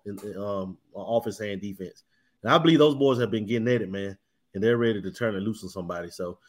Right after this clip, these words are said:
um, I just expect to see, um, you know, old Bama, old vintage Bama, um, football up front on both sides of the ball and as a whole, as a unit.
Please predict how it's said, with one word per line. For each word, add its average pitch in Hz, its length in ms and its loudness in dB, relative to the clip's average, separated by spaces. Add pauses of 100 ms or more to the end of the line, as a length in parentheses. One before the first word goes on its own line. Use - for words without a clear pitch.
(280)
um, 98 320 -4
I 131 100 4
just 139 200 -4
expect 110 280 -4
to 95 60 -12
see, 113 300 -4 (640)
um, 98 480 -2 (920)
you 120 140 -4
know, 104 380 0 (460)
old 120 480 4
Bama, 110 380 2 (300)
old 113 320 2
vintage 120 300 -4
Bama, 104 400 -2 (520)
um, 101 280 -2
football 98 440 -2
up - 140 -6
front 98 240 -4 (120)
on 95 120 -8
both 104 180 -2
sides 101 260 -2
of 95 60 -6
the 87 60 -12
ball 95 340 0
and 92 80 -6
as 95 160 -4
a 87 80 -8
whole, 98 360 0
as 87 120 -6
a 82 80 -12
unit. 98 340 -4